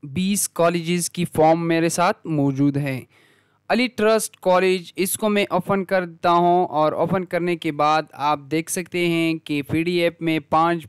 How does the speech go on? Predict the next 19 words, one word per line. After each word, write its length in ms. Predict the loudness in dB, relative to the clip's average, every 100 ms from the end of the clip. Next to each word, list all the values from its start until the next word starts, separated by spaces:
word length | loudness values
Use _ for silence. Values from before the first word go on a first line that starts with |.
| _
पेजेस 360 | -2 -2 -4 -4
पर 260 | -2 0
मुश्तमिल 760 | 0 -4 -4 -2 0 0 0 -4
एक 280 | -2 -2 -4
फॉर्म 400 | -4 0 2 0
है 340 | 0 -2 -2 -4
जो 240 | -4 -4
कि 240 | -4 -4
हाई 420 | -4 -2 0 0 0
रिजोल्यूशन 600 | 0 -2 -4 -4 -2 0
और 220 | 2 0
हाई 260 | 0 -2 -2
क्वालिटी 480 | 0 0 0 -4
में 220 | -2 0 0
है। 260 | 0 0
मैं 240 | 0 -2 -2
थोड़ा 280 | 0 0
सा 180 | 0 -2
आप, 360 | -2 0 -2